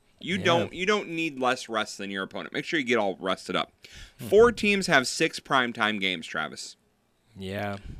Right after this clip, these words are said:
Speaker 1: Only one of them, the Chiefs, have won a Super Bowl in the last twenty-five years.
Speaker 2: Hmm.
Speaker 1: Those other teams with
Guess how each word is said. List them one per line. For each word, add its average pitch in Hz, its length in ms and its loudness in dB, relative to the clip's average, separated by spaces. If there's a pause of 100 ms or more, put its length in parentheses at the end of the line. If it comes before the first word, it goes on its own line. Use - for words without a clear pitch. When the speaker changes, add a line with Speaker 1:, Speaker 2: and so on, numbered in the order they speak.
Speaker 1:
Only 202 280 4
one 190 220 4
of 143 140 4
them, 101 320 6
the 117 120 0
Chiefs, 147 300 2
have 123 120 4
won 123 120 2
a 120 60 2
Super 113 240 -2
Bowl 104 160 2
in 98 60 0
the 98 60 0
last 101 220 2
twenty-five 92 540 -4
years. 67 360 -12 (640)
Speaker 2:
Hmm. 101 160 -6
Speaker 1:
Those 107 160 4
other 117 180 4
teams 135 320 0
with 123 280 6